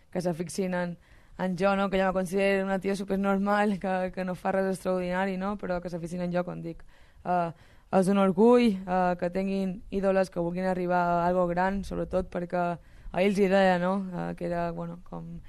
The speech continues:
la nit de Sant Joan, que és una nit màgica, els hi deia que, que apuntessin un paper, algo que volguessin aconseguir, que ho visualitzessin,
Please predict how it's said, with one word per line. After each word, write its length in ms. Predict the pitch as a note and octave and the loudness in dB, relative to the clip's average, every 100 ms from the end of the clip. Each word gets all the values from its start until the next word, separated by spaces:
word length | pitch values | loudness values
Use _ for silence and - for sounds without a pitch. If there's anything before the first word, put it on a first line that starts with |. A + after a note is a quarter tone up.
| - - - | -20 -20 -6
la 120 | F3 | -2
nit 120 | F#3+ | -2
de 60 | F3 | -2
Sant 160 | G3 F3 | -2 0
Joan, 380 | F#3+ G3+ G#3 | 4 4 4
que 60 | G3 | 2
és 80 | G3 | -2
una 160 | F#3+ | -2
nit 120 | F#3+ F#3 | -4 -4
màgica, 500 | F#3 G3 G3 F#3 G3 | -4 -4 -4 -4 -4
els 100 | F3 | -2
hi 60 | F3 | -2
deia 220 | F3 F3 | -2 -2
que, 180 | F3+ E3+ E3 - _ _ _ | -4 -6 -6 -10 _ _ _
que 100 | - | -4
apuntessin 400 | F#3 F3+ F3+ F#3+ | -2 0 -2 -4
un 100 | F#3 | -2
paper, 300 | F#3 F3+ F#3 G3 | 0 2 4 6
algo 160 | F#3+ | 4
que 100 | F3+ | 0
volguessin 400 | F3+ F3 F3+ F#3 | -2 -2 -2 -4
aconseguir, 640 | F3+ F3+ F3 F3+ G3+ G#3+ - | -4 -4 -4 -2 -2 -4 -6
que 100 | F#3 | -6
ho 80 | |
visualitzessin, 800 | F3 F3 F3 E3 F#3 F#3+ G3+ G#3+ | -4 -4 -4 -2 -2 -2 -4 -4